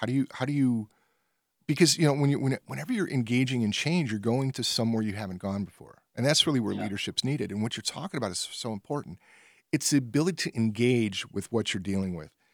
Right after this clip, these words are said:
Speaker 1: It's the ability to be present in the moment without concerns for the past. It's, um,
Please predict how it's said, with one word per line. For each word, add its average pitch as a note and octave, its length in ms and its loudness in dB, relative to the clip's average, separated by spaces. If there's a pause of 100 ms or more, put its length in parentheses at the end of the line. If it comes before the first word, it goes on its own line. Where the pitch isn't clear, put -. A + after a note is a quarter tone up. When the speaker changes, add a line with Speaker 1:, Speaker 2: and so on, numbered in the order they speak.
(300)
Speaker 1:
It's - 220 0
the C#3 80 6
ability D3 380 2
to B2 60 -2
be G#2+ 140 -6
present - 720 -2 (160)
in C3+ 180 0
the C3+ 60 2
moment A#2+ 640 0 (420)
without A#2 460 -4
concerns A#2+ 540 0
for - 160 -4
the G2 80 -10
past. G2 500 -12 (560)
It's, - 380 4 (760)
um, G2+ 320 -4